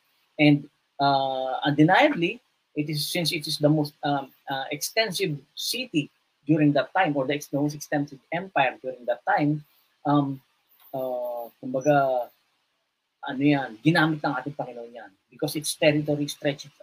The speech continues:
stretches out from, from the rest of the, uh, uh,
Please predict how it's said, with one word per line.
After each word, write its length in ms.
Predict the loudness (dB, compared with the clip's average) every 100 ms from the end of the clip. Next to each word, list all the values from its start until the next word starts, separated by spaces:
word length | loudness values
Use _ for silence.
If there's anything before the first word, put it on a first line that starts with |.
| -20
stretches 540 | -12 0 0 2 -2 2
out 240 | 4 4 2 2
from, 260 | 2 0 -12 _ _
from 180 | 4 6
the 80 | 6
rest 220 | 6 2
of 160 | 0 -2
the, 240 | -10 -4 0
uh, 460 | 0 0 -4 -10 -10
uh, 220 | -8